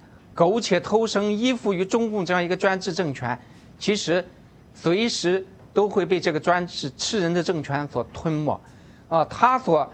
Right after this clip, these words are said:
呃，那种生活真是生不如死的一种生活，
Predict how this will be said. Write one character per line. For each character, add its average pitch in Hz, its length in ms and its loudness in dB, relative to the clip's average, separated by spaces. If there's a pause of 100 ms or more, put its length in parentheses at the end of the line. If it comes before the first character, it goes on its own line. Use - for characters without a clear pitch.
(560)
呃， 175 240 -2 (300)
那 247 340 2
种 156 160 0
生 196 280 0
活 143 180 2
真 214 260 0
是 - 300 -2 (1160)
生 185 280 -2
不 165 80 -2
如 131 140 0
死 127 160 -10
的 101 100 -6
一 101 60 -8
种 104 120 -12
生 113 180 -14
活， - 180 -18